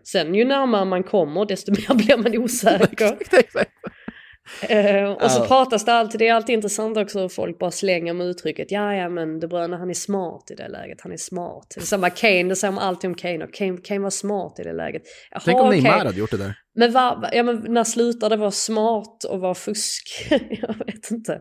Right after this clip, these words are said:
Speaker 1: Ehm, det är inte den klaraste straffen jag har sett, men samtidigt så kan jag förstå att det, alltså ur vissa vinklar ser det ju,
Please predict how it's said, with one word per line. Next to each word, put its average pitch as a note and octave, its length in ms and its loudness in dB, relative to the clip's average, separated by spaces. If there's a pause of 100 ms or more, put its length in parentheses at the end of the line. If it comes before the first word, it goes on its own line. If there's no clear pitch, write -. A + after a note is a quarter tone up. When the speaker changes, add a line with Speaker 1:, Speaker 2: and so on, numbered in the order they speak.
(600)
Speaker 1:
Ehm, E3+ 720 -6 (440)
det G#3+ 80 4
är A3 60 8
inte A3+ 160 0
den G3 100 0
klaraste G3 500 -2
straffen F3+ 460 -6 (480)
jag E3+ 160 -4
har D#3+ 140 -8
sett, - 460 -14
men F3+ 220 -6 (800)
samtidigt F3+ 480 -6
så F3+ 140 -2
kan F#3 140 -4
jag E3+ 100 -2
förstå E3+ 420 -2
att F3+ 260 -6 (160)
det, E3+ 280 -2
alltså F#3+ 180 -8
ur F#3 120 -4
vissa F#3+ 260 -4
vinklar F#3 340 -8
ser D#3+ 240 -12
det D#3+ 60 -12
ju, - 300 -12